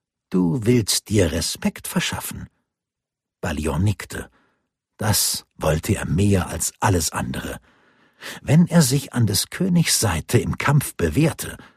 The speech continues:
würde niemand mehr auf ihn herabschauen und ihn belächeln. Seine Großmutter schien ihn zu verstehen.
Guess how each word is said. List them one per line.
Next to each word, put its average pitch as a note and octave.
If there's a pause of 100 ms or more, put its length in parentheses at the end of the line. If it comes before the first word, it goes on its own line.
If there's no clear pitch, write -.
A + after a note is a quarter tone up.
(140)
würde F#2
niemand F#2+
mehr F#2
auf E2+
ihn F2+
herabschauen E2+ (160)
und G#2+
ihn E2
belächeln. D#2 (880)
Seine A2+
Großmutter A#2
schien C#3
ihn C3
zu C#3
verstehen. -